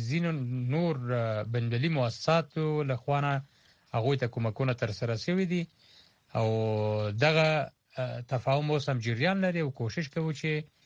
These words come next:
هغوی ته هم د مرستندوی مؤسسات له خوا نه باید کومکونه انتقال شي.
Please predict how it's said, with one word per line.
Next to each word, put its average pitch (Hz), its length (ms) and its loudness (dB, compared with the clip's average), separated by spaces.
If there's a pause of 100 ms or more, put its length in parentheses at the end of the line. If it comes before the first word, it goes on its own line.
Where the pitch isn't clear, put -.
(340)
هغوی 123 280 4
ته 139 140 2
هم 147 220 2 (720)
د 110 160 -2 (400)
مرستندوی 117 560 2
مؤسسات 139 520 0
له 120 60 2
خوا 123 220 -2
نه 120 100 2
باید 117 300 0 (480)
کومکونه 110 380 -2
انتقال 98 440 -4
شي. - 200 -18